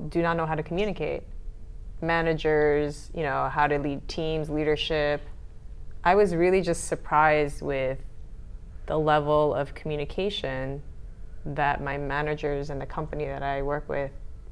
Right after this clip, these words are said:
I mean, the level of communication. I can say this now as I'm, I've have, have had life experiences, but really one of the first, um, realizations that I had with working in the corporate world was that most people were not trained to communicate well.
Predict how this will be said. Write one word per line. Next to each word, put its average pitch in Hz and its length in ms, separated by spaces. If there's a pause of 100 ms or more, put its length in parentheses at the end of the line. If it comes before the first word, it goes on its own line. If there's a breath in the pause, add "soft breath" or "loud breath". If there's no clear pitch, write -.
(140)
I 151 40
mean, 147 220
the 143 140
level 156 340
of 151 120
communication. - 560
I 254 100
can 359 140
say 196 160
this 156 160
now 165 360
as 143 140
I'm, 143 300 (100)
I've 151 280
have, 139 260 (260)
have 147 200
had 147 240
life 156 320
experiences, 170 680
but 143 160
really 170 260
one 165 180
of 160 140
the 151 240 (640 loud breath)
first, 175 560 (840)
um, 156 540
realizations 180 680
that 151 100
I 151 80
had 170 240
with 147 100
working 156 320
in 143 80
the 143 60
corporate 151 460
world 190 420
was 147 380
that 147 420
most 165 320
people 165 240
were 147 120
not 143 200
trained 143 320
to - 60
communicate 143 720
well. 143 320